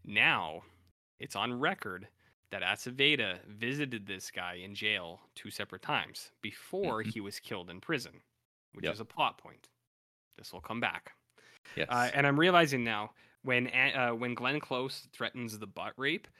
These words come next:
Speaker 1: uh, they're questioning Antoine Mitchell, and they do put him into custody, and they do arrest him. They just don't have the solid,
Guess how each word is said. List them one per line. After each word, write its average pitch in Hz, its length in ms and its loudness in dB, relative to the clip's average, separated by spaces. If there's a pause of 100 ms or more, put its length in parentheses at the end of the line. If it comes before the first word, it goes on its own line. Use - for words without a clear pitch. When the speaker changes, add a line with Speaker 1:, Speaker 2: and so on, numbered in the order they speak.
(240)
Speaker 1:
uh, 101 300 4 (140)
they're 117 220 2
questioning 123 500 0
Antoine 107 400 -2
Mitchell, 135 400 -2
and 117 160 -2
they 110 100 0
do 110 260 -6
put 117 200 -4
him 107 120 -4
into 104 260 -8
custody, 117 560 -2
and 117 120 2
they 104 120 -2
do 101 180 -8
arrest 82 440 -8
him. 160 240 -2 (240)
They 113 80 2
just 110 280 -6
don't 107 260 -6
have 110 200 -2
the 113 80 -14
solid, 92 480 -4